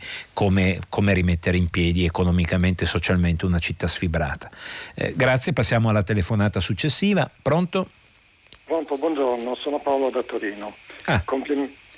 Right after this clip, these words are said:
Speaker 2: complimenti per la conduzione e la trasmissione. E la, la mia telefonata è sul, sugli incontri avvenuti in Libia a Tenerife a Draghi.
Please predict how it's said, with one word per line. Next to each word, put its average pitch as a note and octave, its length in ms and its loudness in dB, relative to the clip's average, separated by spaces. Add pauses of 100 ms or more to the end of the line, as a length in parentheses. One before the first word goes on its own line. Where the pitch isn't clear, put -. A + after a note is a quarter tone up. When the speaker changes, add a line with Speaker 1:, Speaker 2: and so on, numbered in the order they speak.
Speaker 2:
complimenti C#3+ 600 -2
per A#2+ 160 -2
la A#2 100 0
conduzione A#2+ 920 -4 (280)
e A#2 280 -2
la B2 100 -4
trasmissione. G2 840 -8 (640)
E - 80 -2
la, D3+ 140 2
la D#3+ 100 2
mia F3+ 200 2
telefonata C#3+ 600 -2
è B2 80 -2
sul, A2 840 -6
sugli C3+ 160 -6
incontri C3 420 -2
avvenuti A#2+ 480 -6
in A2+ 320 -4
Libia A#2 320 -2
a G#2 60 -2
Tenerife G#2+ 500 -6
a G2+ 40 -2
Draghi. G2+ 540 -4